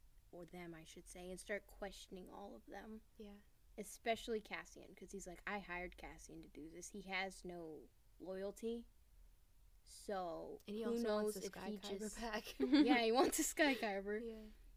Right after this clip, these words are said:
Speaker 1: So he's wondering, like, what if they just bribe Cassian to tell?
Speaker 2: Yeah.
Speaker 1: He would just say whatever he knows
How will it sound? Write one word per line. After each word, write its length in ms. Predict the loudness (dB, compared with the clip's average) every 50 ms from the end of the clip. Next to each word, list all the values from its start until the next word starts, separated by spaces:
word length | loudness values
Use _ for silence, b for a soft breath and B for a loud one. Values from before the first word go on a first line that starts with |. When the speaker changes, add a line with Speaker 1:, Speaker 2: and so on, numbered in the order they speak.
| -20 -20 -14 -10
Speaker 1:
So 320 | -10 0 4 4 6 6
he's 300 | 6 4 4 2 2 0
wondering, 460 | 0 0 2 2 2 2 2 2 2
like, 260 | 2 0 -2 -4 -6 -12
what 280 | -12 -6 0 2 4 4
if 140 | 2 2 2
they 120 | 0 0
just 240 | 0 0 -6 -8 -6 -8
bribe 300 | -6 -4 -4 -4 -4 -4
Cassian 520 | -6 -6 -4 -4 -6 -8 -10 -10 -10 -10
to 60 | -12 -14
tell? 360 | -12 -8 -8 -8 -8 -8 -10 -12
Speaker 2:
Yeah. 100 | -12 -12 -12 -16 -16 -18 -20 -20 -20 -20 -20 -20 -18
Speaker 1:
He 200 | -12 -4 -2 2
would 140 | 2 2 0
just 320 | 0 -6 -6 -8 -8 -4
say 140 | -2 -2 0
whatever 360 | 0 0 -2 -2 -4 -6 -8
he 120 | -8 -6
knows 600 | -6 -4 -6 -6 -6 -6 -8 -8 -8 -10 -16 -16